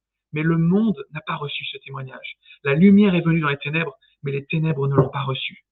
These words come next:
Et pour appuyer son témoignage, Jésus, dans la première partie de l'évangile, dans les chapitres un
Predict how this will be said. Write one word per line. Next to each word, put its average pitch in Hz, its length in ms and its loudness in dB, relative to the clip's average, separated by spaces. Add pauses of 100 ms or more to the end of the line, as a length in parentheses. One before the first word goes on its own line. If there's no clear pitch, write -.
(560)
Et 160 80 6
pour 196 240 6
appuyer 254 380 6
son 214 160 2
témoignage, 196 600 4 (120)
Jésus, 190 640 0
dans 147 80 -4
la 143 80 -4
première 254 480 0
partie 190 260 -2
de 170 60 -2
l'évangile, 151 480 -2 (340)
dans 139 80 -6
les 147 80 -4
chapitres 160 560 -6
un 170 220 4